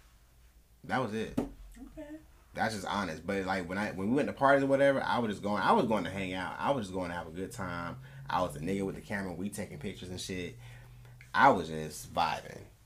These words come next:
Speaker 2: Yeah.
Speaker 1: I was there for the music and the tunes and the dance and
Speaker 2: Yeah.
Speaker 1: that's it. I wasn't drinking. Now, it was some people, and even, but he was still, like I said, we talked about this before on another, um,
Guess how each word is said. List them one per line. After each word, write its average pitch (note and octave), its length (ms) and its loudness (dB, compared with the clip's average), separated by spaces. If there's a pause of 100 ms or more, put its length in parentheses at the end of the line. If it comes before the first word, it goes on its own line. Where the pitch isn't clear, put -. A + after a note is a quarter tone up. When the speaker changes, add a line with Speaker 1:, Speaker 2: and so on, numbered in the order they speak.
(240)
Speaker 2:
Yeah. - 220 -12
Speaker 1:
I A2+ 100 6
was A2+ 100 8
there G2 100 2
for F#2 120 -8
the D#2+ 60 -4
music G#2+ 400 -2
and D#2+ 100 -6
the D#2+ 40 -8
tunes F#2+ 480 -2
and D#2+ 100 -8
the D#2 40 -8
dance F2 540 -2
and D2 340 -12 (760)
Speaker 2:
Yeah. - 240 -10 (140)
Speaker 1:
that's G2 240 -4
it. D2+ 240 -10 (680)
I G2 120 0
wasn't F2 260 -4
drinking. F2+ 580 -6 (100)
Now, A#2+ 160 8
it G3 100 12
was G#3+ 120 10
some A3+ 180 10
people, G#3+ 180 6
and G#3 100 10
even, B3+ 180 8
but A3 160 12
he B3+ 80 4
was A#3 140 6
still, A#3+ 140 10
like F#3+ 160 4
I F#3+ 40 2
said, F#3+ 200 2
we F3+ 100 2
talked F3+ 200 4
about D#3 180 6
this D#3+ 100 0
before D3+ 360 2
on C3+ 180 2
another, C3 500 2
um, G2 440 -2